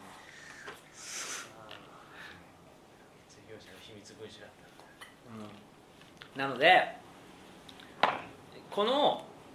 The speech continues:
Speaker 2: このやっぱりある種宇宙の本質的な物語に気づかないと、なんで生きてるのか人間は分かんないようになってるんです。つまり、だって神に、エスピーにして作るとか、エスピーのストーリーを分かってないといけなくて。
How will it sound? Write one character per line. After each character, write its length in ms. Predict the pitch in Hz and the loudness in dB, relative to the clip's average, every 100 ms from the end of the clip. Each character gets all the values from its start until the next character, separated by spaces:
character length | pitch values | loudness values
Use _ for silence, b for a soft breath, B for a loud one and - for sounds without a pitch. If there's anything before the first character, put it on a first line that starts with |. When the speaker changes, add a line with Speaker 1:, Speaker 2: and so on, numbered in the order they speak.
| - | -12
Speaker 2:
こ 180 | - 240 | 6 8
の 300 | 254 269 226 | 10 10 10
や 80 | 202 | 8
っ 60 | 202 | 6
ぱ 80 | 214 | 4
り 240 | 131 123 - - | 4 -2 -6 6
あ 80 | |
る 80 | 165 | 6
種 240 | 165 143 143 | 6 2 2
宇 160 | 180 | 2
宙 260 | 180 165 127 | 0 2 2
の 320 | 139 127 104 | 4 4 2
本 180 | 151 151 | 0 0
質 100 | 151 | 0
的 220 | 160 151 | -4 -2
な 320 | 151 160 - - - - - - - - - - - 131 | 2 4 4 0 -10 -16 -16 -18 -18 -18 -18 -18 -14 -6
物 180 | 135 | 0
語 80 | 143 151 123 101 | 4 6 6 2
に 320 | 113 131 113 - - - - - | -2 -2 -2 -4 -16 -16 -16 -6
気 140 | - | 6
づ 120 | 156 175 | 6 8
か 140 | 214 | 8
な 100 | 139 | 8
い 60 | 113 | 4
と、 400 | 131 147 120 - - - 156 | 4 6 6 2 -8 -10 8
な 180 | 220 | 10
ん 60 | 247 | 10
で 100 | 156 | 6
生 120 | 147 | 4
き 40 | - | 2
て 80 | |
る 80 | 127 | 0
の 60 | 113 | 0
か 260 | 131 120 123 | 2 2 2
人 100 | 160 | 4
間 180 | 165 | 6
は 100 | 117 | 6
分 60 | 120 | 6
か 140 | 175 | 6
ん 40 | 131 | 6
な 60 | |
い 20 | 101 | 0
よ 60 | |
う 20 | |
に 60 | 101 | -6
な 60 | 107 | -10
っ 40 | |
て 140 | - | -10
る 80 | - | -14
ん 20 | |
で 60 | - | -14
す。 60 | - - | -16 -6
つ 40 | 165 | 6
ま 60 | |
り、 160 | 135 123 | 6 10
だ 80 | 170 | 8
っ 40 | |
て 60 | - | 8
神 260 | - 202 | 4 4
に、 120 | 127 120 - | 4 0 2
エ 100 | 196 | 2
ス 80 | - | 4
ピ 80 | |
ー 60 | 254 | 2
に 60 | 151 | 4
し 40 | |
て 120 | 131 | 2
作 120 | - | 0
る 80 | 123 | -2
と 60 | - | 2
か、 40 | |
エ 60 | - | 0
ス 100 | - | 0
ピ 120 | 294 | 2
ー 40 | 247 | 4
の 80 | |
ス 80 | 170 | 4
ト 100 | 185 | 6
ー 20 | 147 | 4
リ 60 | |
ー 60 | 110 | 4
を 20 | |
分 80 | 110 | 2
か 60 | 127 | 2
っ 80 | |
て 40 | 110 | 0
な 80 | 98 | -6
い 40 | |
と 60 | - | -8
い 20 | |
け 80 | 101 | -10
な 60 | |
く 60 | 98 | -10
て。 80 | - | -8